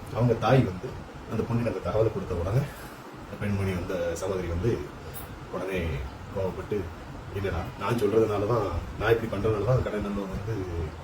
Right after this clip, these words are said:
கேவலப்பட்டிருக்கா? அதுக்கு முன்னாடி இப்படிலாம் நடக்கலையா? வெட்டி கொல்லலையா? வெட்டி கொண்டு போய் போடலையா?" ஆஹ், என்னமோ சொல்லிச்சே பல விஷயங்கள், அதாவது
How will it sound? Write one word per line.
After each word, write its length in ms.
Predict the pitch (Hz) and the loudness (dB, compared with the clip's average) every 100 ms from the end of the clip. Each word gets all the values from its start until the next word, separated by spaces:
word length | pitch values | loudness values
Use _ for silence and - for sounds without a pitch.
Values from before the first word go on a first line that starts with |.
| - | -2
கேவலப்பட்டிருக்கா? 520 | 104 101 - 82 80 - - - | 2 2 0 -6 -6 -6 -8 -8
அதுக்கு 200 | 117 113 101 | -4 -4 -2
முன்னாடி 240 | 110 104 | 0 0
இப்படிலாம் 280 | 107 107 98 | 2 2 2
நடக்கலையா? 420 | 87 82 82 85 87 - - - | 0 -2 -2 -2 -4 -8 -4 0
வெட்டி 180 | - | 0
கொல்லலையா? 520 | - - 107 87 98 - 82 - | 0 -2 0 0 2 0 -2 -6
வெட்டி 180 | 113 - | -4 0
கொண்டு 240 | 113 107 - | 2 2 0
போய் 180 | - | 4
போடலையா?" 400 | 110 104 92 101 104 - - - 101 | 6 6 4 2 0 -2 -4 -4 -2
ஆஹ், 220 | 95 98 | -2 0
என்னமோ 240 | 98 110 117 | 0 0 2
சொல்லிச்சே 300 | 123 123 113 - - - - | 4 4 2 -2 -10 -12 -6
பல 140 | - 113 | 2 4
விஷயங்கள், 500 | 113 117 110 104 101 | 6 4 4 2 4
அதாவது 260 | 123 151 | 8 8